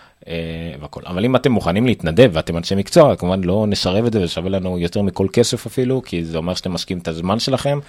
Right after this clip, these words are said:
וזה שווה מבחינתנו הרבה יותר, ואנחנו נעריך את זה. אז זה גם בסדר גמור. אז help, אז bit נקודה לי סלאש הלפ גיקסטר, או פשוט בגיקסטר co il, תראו למעלה את ההודעה, או בפייסבוק שלנו,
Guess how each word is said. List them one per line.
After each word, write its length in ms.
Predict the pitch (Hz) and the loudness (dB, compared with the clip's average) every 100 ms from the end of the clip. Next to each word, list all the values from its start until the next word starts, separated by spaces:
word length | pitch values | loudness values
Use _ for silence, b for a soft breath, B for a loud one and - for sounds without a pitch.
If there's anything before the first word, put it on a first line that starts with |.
| B B B | B B B
וזה 280 | 80 80 92 | -8 -2 -2
שווה 280 | - 87 92 | -2 -2 -2
מבחינתנו 520 | 87 87 85 95 95 | -2 -6 -4 -4 -4
הרבה 300 | - 76 80 | -6 -8 0
יותר, 260 | 104 92 104 | 2 2 -2
ואנחנו 260 | 87 76 76 | -4 -8 -12
נעריך 380 | 73 73 76 - | -10 -8 -10 -12
את 80 | 71 | -16
זה. 80 | - b b b 80 | -20 b b b -14
אז 40 | |
זה 80 | 78 | -10
גם 180 | 76 71 | -10 -10
בסדר 240 | - - | -14 -18
גמור. 220 | 71 69 B B B - | -18 -18 B B B -4
אז 160 | 95 | -2
help, 40 | 131 156 - | 0 -2 -2
אז 200 | 110 101 131 | -2 0 0
bit 120 | - | 0
נקודה 260 | 139 127 123 | 2 4 4
לי 140 | 127 | 4
סלאש 380 | - 127 117 - | 2 2 2 2
הלפ 120 | 120 | 0
גיקסטר, 400 | 110 131 - 117 | 2 0 2 4
או 140 | 95 87 | 4 2
פשוט 220 | 101 101 | -4 -4
בגיקסטר 380 | 95 104 - 101 | -4 -4 -4 -4
co 360 | 95 90 90 | 0 2 2
il, 40 | 92 | 0
תראו 180 | 90 | 0
למעלה 320 | 87 85 85 85 | 0 0 -2 -2
את 140 | - | -4
ההודעה, 440 | 73 76 80 80 | -4 -4 -6 -4
או 120 | 92 90 | -2 -4
בפייסבוק 440 | - 107 120 120 | -4 -6 -6 -8
שלנו, 380 | 120 117 131 | -4 -4 -4